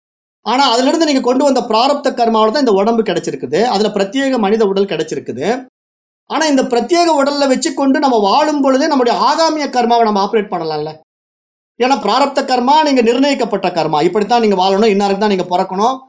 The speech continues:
அப்படின்னு எல்லாமே already decided, தீர்மானிக்கப்பட்டது.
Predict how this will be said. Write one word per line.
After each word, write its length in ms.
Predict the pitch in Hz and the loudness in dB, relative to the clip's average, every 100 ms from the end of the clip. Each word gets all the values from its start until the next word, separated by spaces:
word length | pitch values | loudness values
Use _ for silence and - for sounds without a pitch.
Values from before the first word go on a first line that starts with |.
| - | -8
அப்படின்னு 340 | - 262 240 | -6 -2 -2
எல்லாமே 320 | 220 254 262 254 | 0 0 2 2
already 420 | 214 220 226 277 311 - _ _ _ | 2 2 0 -2 -6 -18 _ _ _
decided, 480 | 180 214 294 185 135 - _ _ _ _ _ _ _ _ _ | -4 -2 -2 -2 -6 -8 _ _ _ _ _ _ _ _ _
தீர்மானிக்கப்பட்டது. 800 | - 285 262 196 160 139 131 107 | -4 0 0 0 -4 -6 -8 -14